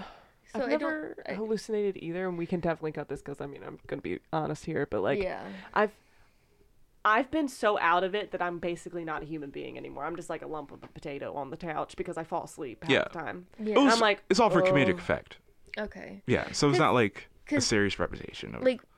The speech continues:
Speaker 1: yeah, 'cause when I saw Without a Paddle, th-, when they got high, they were all like, "Oh my God, little Billy," or whatever.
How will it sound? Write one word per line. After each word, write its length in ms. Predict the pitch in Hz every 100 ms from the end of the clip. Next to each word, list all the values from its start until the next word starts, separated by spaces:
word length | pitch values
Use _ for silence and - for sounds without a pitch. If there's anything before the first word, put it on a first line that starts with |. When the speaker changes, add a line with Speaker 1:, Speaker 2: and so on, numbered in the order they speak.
| -
Speaker 1:
yeah, 260 | 262 240
'cause 200 | 214 247
when 140 | 254 254
I 60 |
saw 220 | 254 247 226
Without 300 | 226 208 196
a 40 |
Paddle, 600 | - 285 285 220 202 214 - - _ -
th-, 160 | - -
when 160 | 220
they 80 | 214
got 200 | 214 208
high, 260 | - 220 208
they 160 | 202
were 160 | 208 202 -
all 280 | 208 196
like, 460 | 196 190 190 - - _ _ _ _ _ -
"Oh 120 | 262
my 180 | 269 311
God, 420 | 311 320 311 294 254 254 _ _ - - - - _ _
little 360 | 294 359 381 349
Billy," 720 | 381 403 415 392 339 302 262 277
or 120 | 302 294
whatever. 600 | 302 302 285 285 262